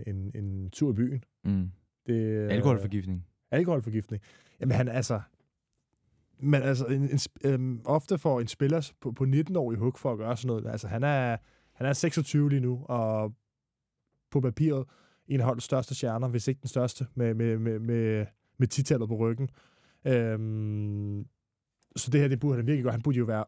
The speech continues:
Speaker 1: <clears throat> hvad man siger, øh, personen, der viser vejen frem for de unge spillere i klubben, og det gør han jo overhovedet ikke ved at, at te sig på den måde, og me-, melde sig syg ved at tage, tage, tage i byen i, øh, i Belfast en torsdag aften, og så melde sig syg dagen efter, for,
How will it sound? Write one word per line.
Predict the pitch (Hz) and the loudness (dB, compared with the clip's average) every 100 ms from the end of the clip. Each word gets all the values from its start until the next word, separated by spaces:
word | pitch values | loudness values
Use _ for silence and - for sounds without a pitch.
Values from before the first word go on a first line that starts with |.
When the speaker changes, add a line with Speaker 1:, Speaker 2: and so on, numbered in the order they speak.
| - | -2
Speaker 1:
<clears throat> | 135 127 _ _ _ _ | -4 -4 _ _ _ _
hvad | 120 | -4
man | 113 | -2
siger, | - 117 110 101 95 95 92 | 0 0 2 0 0 -2 -4
øh, | - _ _ _ _ _ _ - | -8 _ _ _ _ _ _ -2
personen, | 135 170 156 | 0 0 0
der | 127 | 0
viser | 139 131 | 0 0
vejen | 131 135 107 | -2 -4 -4
frem | 170 - 151 _ _ - | -6 -6 -12 _ _ -2
for | 131 | 0
de | 113 | 2
unge | 156 226 | 0 0
spillere | 143 117 | 0 0
i | |
klubben, | 110 117 120 | 0 0 0
og | |
det | 123 | 2
gør | 147 | 2
han | 156 | 2
jo | 104 | 0
overhovedet | 113 196 135 | 2 2 2
ikke | 135 | 0
ved | 135 | 0
at, | 117 107 101 - _ _ _ - | 0 -2 -4 -8 _ _ _ -8
at | 113 | -2
te | 151 135 | 0 0
sig | 120 | -2
på | 120 | -4
den | 127 | -2
måde, | 107 113 113 _ _ _ _ _ - | -2 -4 -6 _ _ _ _ _ -4
og | 117 104 101 | -2 0 -2
me-, | 104 113 | -2 -2
melde | 113 107 | -2 -2
sig | 107 | -4
syg | - 143 135 | -4 -4 -4
ved | 120 | -4
at | 107 | -4
tage, | 113 | -4
tage, | 123 107 107 | -2 -2 -2
tage | 123 110 | -2 0
i | |
byen | 151 147 123 _ _ _ | 2 0 -2 _ _ _
i, | - | -2
øh, | 120 107 104 | 0 0 -2
i | 117 | -2
Belfast | 131 135 139 113 104 - - - | 0 0 0 -2 -4 -10 -18 -10
en | 110 | -8
torsdag | 131 120 110 | -6 -4 -4
aften, | 110 - 127 | -4 -8 -10
og | |
så | 117 | -6
melde | 117 101 | -6 -6
sig | 107 | -6
syg | 135 117 | -4 -4
dagen | 123 117 | -4 -4
efter, | 107 - 117 | -8 -8 -10
for, | - | -12